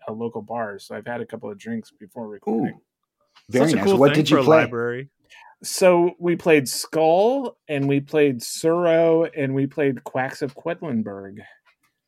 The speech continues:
Speaker 2: Sounds fun.
Speaker 1: My wife played some Exploding Kittens while I was playing Quacks. So
Speaker 2: Always a crowd pleaser. Yeah.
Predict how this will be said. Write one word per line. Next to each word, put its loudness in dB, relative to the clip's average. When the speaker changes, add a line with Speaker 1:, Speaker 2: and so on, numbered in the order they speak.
Speaker 2:
Sounds -6
fun. -6
Speaker 1:
My 4
wife 4
played 2
some 0
Exploding -2
Kittens -8
while -6
I -6
was -6
playing -8
Quacks. -16
So -18
Speaker 2:
Always -4
a -16
crowd -8
pleaser. -20
Yeah. -20